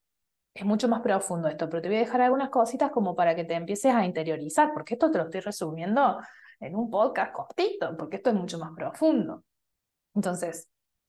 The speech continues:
en tu vida, ¿estás siempre más en el yo tengo que tomar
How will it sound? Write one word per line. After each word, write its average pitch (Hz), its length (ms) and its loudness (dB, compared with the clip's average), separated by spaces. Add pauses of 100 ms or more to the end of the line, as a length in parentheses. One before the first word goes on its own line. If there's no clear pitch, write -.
(340)
en 220 160 0
tu 247 100 4
vida, 185 420 2
¿estás 262 320 -6
siempre 285 300 0
más 240 220 2
en 226 100 4
el 180 400 -2
yo 214 640 2 (120)
tengo 202 240 0
que 190 80 -4
tomar 160 500 -2